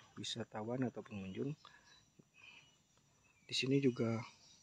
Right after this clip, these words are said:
ada bangunan-bangunan, uh, bangunan klinik untuk kesehatan bila mana nanti ada, uh, masalah di kes-, masalah kesehatan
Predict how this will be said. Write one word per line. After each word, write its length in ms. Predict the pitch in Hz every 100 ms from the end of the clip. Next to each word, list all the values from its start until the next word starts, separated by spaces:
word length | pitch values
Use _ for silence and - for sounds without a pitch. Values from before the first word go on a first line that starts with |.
| _ _ _ _ - _ -
ada 160 | 123 131
bangunan-bangunan, 880 | 113 113 113 117 113 113 113 113 110 - - -
uh, 160 | 113 117
bangunan 400 | 120 117 117 120
klinik 400 | - 113 117 139 - -
untuk 320 | 156 - -
kesehatan 640 | 127 110 107 - 131 165 - - - - - - -
bila 240 | 120 117
mana 400 | 113 117 127 143 - - - - -
nanti 640 | 117 113 - 131 131 131
ada, 640 | - 113 113 110 107 110 - - - - - - - - - _ _ -
uh, 560 | 233 113 113 113 113 120 - -
masalah 480 | 123 - 107 120 123
di 400 | 117 110 110 107 - -
kes-, 160 | 127 131
masalah 320 | 131 127 123
kesehatan 640 | 123 120 117 139 147 151